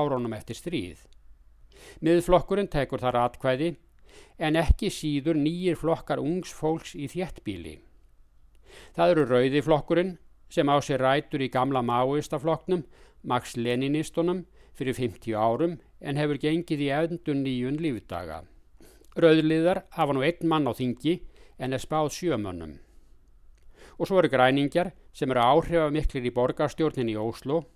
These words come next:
hafa einn þingmann. Þeim er nú spáð átta þingmönnum.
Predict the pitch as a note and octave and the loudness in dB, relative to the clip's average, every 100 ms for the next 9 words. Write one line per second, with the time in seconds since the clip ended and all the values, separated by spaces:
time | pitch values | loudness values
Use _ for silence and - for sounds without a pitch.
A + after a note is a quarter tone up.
0 | - - - - - C#3 C3 C#3 E3+ - | -20 -20 -20 -12 0 2 2 -2 -6 -6
1 | F3 D#3+ G#2+ F2+ C#2+ - - - - - | -4 -4 -6 -8 -10 -20 -20 -20 -20 -20
2 | - - - D#3 E3+ E3+ D3 - C#3+ C3+ | -20 -20 -2 0 2 2 -2 2 2 4
3 | F3 - - C3+ B2+ A2 F#2+ E2 D2 | 2 0 -4 -2 -4 -6 -10 -12 -16